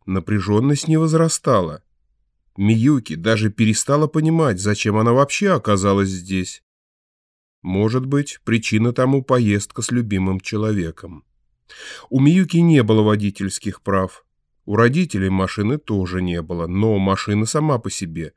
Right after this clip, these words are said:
начинала казаться ей всё более удивительной вещью.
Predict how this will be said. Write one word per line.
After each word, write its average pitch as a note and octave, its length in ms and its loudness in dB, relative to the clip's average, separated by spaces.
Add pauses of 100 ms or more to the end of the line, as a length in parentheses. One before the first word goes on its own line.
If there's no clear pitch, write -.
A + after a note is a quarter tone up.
(120)
начинала G#2 600 0
казаться G2+ 640 -2
ей D#2+ 280 -8 (140)
всё - 240 -2
более A2 480 0
удивительной A2+ 800 0
вещью. G#2 580 -6